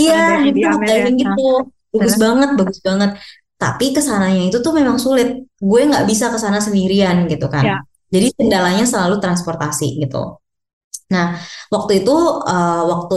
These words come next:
Speaker 1: ini kan kalau misalnya ini mungkin agak beda sedikit. Kalau ini kan tadi teman pertemanan ya. Kalau ini kayak si Amet ini, gue kayak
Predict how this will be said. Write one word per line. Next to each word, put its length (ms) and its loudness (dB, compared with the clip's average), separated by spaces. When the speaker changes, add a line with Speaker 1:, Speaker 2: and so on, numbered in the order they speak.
Speaker 1:
ini 180 0
kan 180 2
kalau 200 0
misalnya 260 -4
ini 140 -2
mungkin 180 -2
agak 240 0
beda 160 0
sedikit. 320 -4
Kalau 160 -2
ini 140 0
kan 160 -2
tadi 180 0
teman 220 -2
pertemanan 400 -4
ya. 160 -2
Kalau 140 -2
ini 120 0
kayak 160 -2
si 80 -4
Amet 240 -2
ini, 380 -2
gue 200 2
kayak 300 0